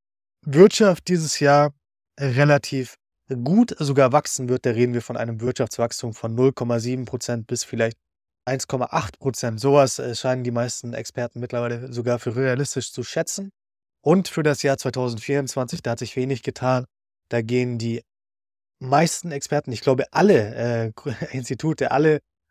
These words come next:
Banken und so weiter, gehen davon aus, dass die russische Wirtschaft zweitausendvierundzwanzig zwischen einem und zwei Prozent wachsen wird.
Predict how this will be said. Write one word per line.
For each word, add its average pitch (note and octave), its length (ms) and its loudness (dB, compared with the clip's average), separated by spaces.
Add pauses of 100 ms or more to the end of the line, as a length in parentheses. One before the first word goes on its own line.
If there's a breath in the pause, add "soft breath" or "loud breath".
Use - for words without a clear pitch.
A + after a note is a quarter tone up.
Banken C#3+ 480 2
und C3 160 -8
so C3 100 -4
weiter, C3 380 2 (400)
gehen C3 340 2
davon B2 240 2
aus, A2+ 220 -6
dass A2 180 -6
die - 80 -10
russische A2+ 360 -8
Wirtschaft A#2 340 -6
zweitausendvierundzwanzig A#2+ 1200 -4 (480)
zwischen C#3 320 -2 (120)
einem C#3+ 460 0
und A#2+ 180 -8
zwei A#2+ 260 -2
Prozent A2 500 -8 (260)
wachsen A2 460 -10 (240)
wird. G2+ 220 -16